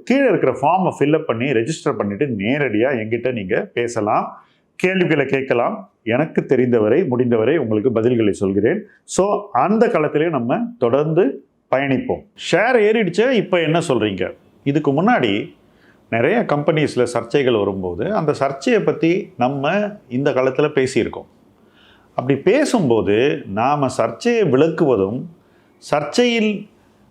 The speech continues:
விளைவுகளை உங்களுக்கு எடுத்து சொல்வதும் தான் நம்மளுடைய நோக்கம். ஷேர் பிரைஸ் ஏறுமா இறங்குமா அப்படின்ற அந்த விவாதத்துக்குள்ள நம்ம போகிறதே கிடையாது. ரெண்டாவது, அந்த விலையிலையும் அந்த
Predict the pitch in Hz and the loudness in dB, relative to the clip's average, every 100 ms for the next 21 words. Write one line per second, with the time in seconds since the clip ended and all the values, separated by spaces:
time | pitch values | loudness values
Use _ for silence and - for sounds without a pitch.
0 | - 107 175 240 262 226 151 117 - - | -4 2 4 4 4 4 2 0 -2 -16
1 | _ _ _ _ _ _ _ _ - 139 | _ _ _ _ _ _ _ _ -6 0
2 | 160 151 143 123 107 127 147 131 123 113 | 2 2 2 2 2 0 -2 0 2 2
3 | 104 107 98 120 127 127 110 92 104 104 | 0 0 0 0 0 0 0 0 -2 -4
4 | 85 - _ _ - _ - 139 180 302 | -6 -12 _ _ -20 _ -4 0 2 2
5 | - 233 208 165 175 202 185 196 170 151 | 2 0 2 2 4 4 2 2 2 2
6 | 170 156 156 135 - 101 101 143 160 139 | 2 2 2 0 -2 -4 0 0 2 2
7 | 127 135 123 131 185 180 143 113 117 160 | 2 2 4 2 2 0 2 4 4 2
8 | 127 104 175 240 _ _ _ _ - 127 | 0 0 -2 -6 _ _ _ _ -2 0
9 | 131 117 113 160 101 104 98 82 87 156 | 2 2 2 0 0 0 0 -2 0 2
10 | 247 214 127 120 190 - - _ _ _ | 4 4 4 2 0 -8 -20 _ _ _
11 | _ _ _ _ _ _ - 113 156 202 | _ _ _ _ _ _ -4 2 4 4
12 | 185 214 247 233 254 247 185 | 4 4 4 2 0 0 0